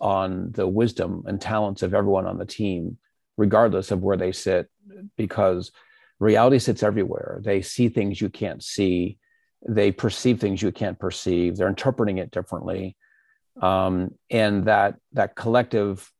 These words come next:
insight, the collective wisdom is what propels you forward. I think hierarchies lock that down.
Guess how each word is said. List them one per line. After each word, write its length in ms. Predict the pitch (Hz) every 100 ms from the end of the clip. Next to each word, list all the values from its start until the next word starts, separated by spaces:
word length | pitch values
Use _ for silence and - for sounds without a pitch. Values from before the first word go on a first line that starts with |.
| _ _
insight, 420 | 131 135 92 -
the 80 | 104
collective 380 | - 101 107 92
wisdom 580 | 117 123 101 90 90 104 _ _ _ _
is 140 | 113
what 160 | 104 101
propels 400 | 98 - 101 95
you 80 | 87
forward. 540 | - 110 87 82 113 - _ _ _ _ _ -
I 140 | 110
think 140 | 107
hierarchies 540 | 92 113 107 101 95 92
lock 340 | 98 98 -
that 220 | 95 78
down. 480 | - 92 90 85 95